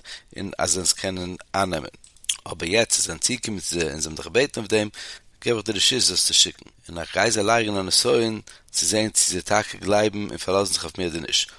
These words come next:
אויב זיי קומען צוריק פון שפיאנען דאס לאנד, און זיי זיך זארגן, ווי זיי מיט דאס אננעמען, אין מורא האבן, ער האט באווייזן, אז דער דארט אין די שעה אריינצוגיין אין דאס לאנד, אין זיינע שעה זענען זיי אלע ניסים פון ירושלים צורעץ. ער האט מיר דאס אפשטיפן צום נעקסטן דארט,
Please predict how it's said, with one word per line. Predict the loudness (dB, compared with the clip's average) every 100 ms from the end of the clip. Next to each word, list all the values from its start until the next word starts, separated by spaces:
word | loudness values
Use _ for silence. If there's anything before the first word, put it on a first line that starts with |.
| -6
אויב | -4 0
זיי | 0
קומען | -2 -8 -4
צוריק | -4 -4 -4 -4
פון | -4 -6 -6
שפיאנען | -4 -4 -2 -4 -4 0
דאס | 0 2
לאנד, | 0 -2 -6 -14 -20 _ -6
און | -2
זיי | 0
זיך | -2 -2
זארגן, | 4 4 4 0 -6
ווי | -4 0
זיי | 0
מיט | 0 -2
דאס | 0 2
אננעמען, | 2 2 0 -2 -2 -8 -14 -18 -20 -12
אין | -6 -6 -6 -4
מורא | 0 0 0 -4
האבן, | -4 -6 -8 -12 -20 -20 -18 -12
ער | -12
האט | -8
באווייזן, | -8 -2 2 2 2 -2
אז | 0
דער | 0
דארט | 4 2 2
אין | 0
די | -2
שעה | 2 2
אריינצוגיין | 2 2 0 -4 -6
אין |
דאס | -4
לאנד, | 2 2 2 -2
אין | -8
זיינע | -6 -2
שעה | 0 0 -2
זענען | -2 -2
זיי | 0 0
אלע | 2 0
ניסים | 2 2 2
פון | -6 -4
ירושלים | 0 2 2 0
צורעץ. | -8 -6 -6
ער | -6 -16 -16 -18
האט | -16 -12
מיר | -6
דאס | -2 -2
אפשטיפן | -2 -2 -2 -6 -2
צום | 0 2
נעקסטן | 2 2 2
דארט, | 2 2